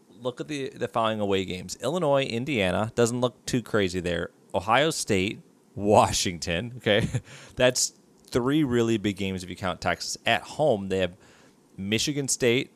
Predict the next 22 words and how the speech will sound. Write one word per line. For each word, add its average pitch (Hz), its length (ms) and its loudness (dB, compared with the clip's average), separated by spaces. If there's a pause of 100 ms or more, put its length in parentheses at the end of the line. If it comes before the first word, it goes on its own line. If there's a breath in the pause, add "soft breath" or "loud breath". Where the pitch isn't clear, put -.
(160)
Rivalry 95 480 2
games 98 300 -2
are 107 40 -6
never 110 240 0
easy. 95 420 -4
Minnesota, 95 880 0 (340 soft breath)
Northwestern, 101 920 2
and 95 120 -6
here's, 110 360 -2
here's 104 280 0
more 95 180 2
fun. 80 300 -2 (480 loud breath)
Oregon 156 640 2
and 110 240 0
U 120 240 8
S 104 200 6
C. 82 360 0
You're 98 200 0
talking 147 560 0 (280)
five, 147 420 -2
like, 127 380 -6
potential 156 560 -8